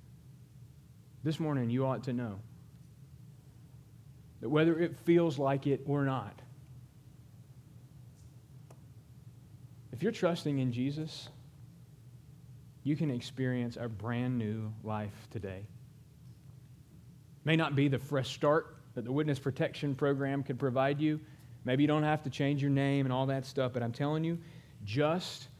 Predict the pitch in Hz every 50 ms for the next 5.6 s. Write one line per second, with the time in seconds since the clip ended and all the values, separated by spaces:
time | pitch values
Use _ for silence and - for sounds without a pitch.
0 | - - - - - - - - - - 117 107 107 117 131 139 147 151 151 147
1 | 131 - 117 110 117 127 127 131 110 113 - 135 131 131 131 - 131 123 120 120
2 | 107 - 104 104 101 98 107 110 107 104 107 117 127 151 165 - - 151 143 143
3 | 139 - 147 139 135 127 110 113 110 110 101 104 101 101 - - - - - -
4 | - - - - - - - - - - - - 104 113 110 110 101 110 113 113
5 | 120 123 120 127 117 110 101 92 80 80 104